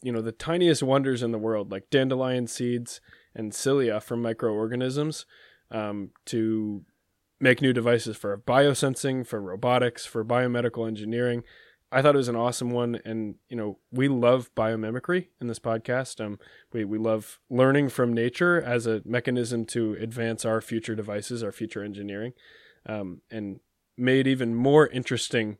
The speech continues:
by that fact to me was the fact that they were not just being inspired by anything in nature, but the, you know, the smallest things, the things in nature you need to go look under a microscope to see and understand what's going on. And it was making, you know, like, like the title says,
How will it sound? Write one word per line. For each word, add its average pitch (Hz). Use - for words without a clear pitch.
by 120
that 113
fact 113
to 120
me 113
was 113
the 110
fact 117
that 113
they 117
were 110
not 139
just 139
being 135
inspired 117
by 117
anything 151
in 117
nature, 113
but 104
the, 113
you 123
know, 113
the 110
smallest 127
things, 98
the -
things 123
in 117
nature 123
you 120
need 131
to 120
go 117
look 113
under 110
a 107
microscope 110
to 110
see 113
and 117
understand 113
what's 101
going 110
on. 107
And 101
it 101
was 104
making, 107
you 110
know, 104
like, 110
like 113
the -
title 110
says, 95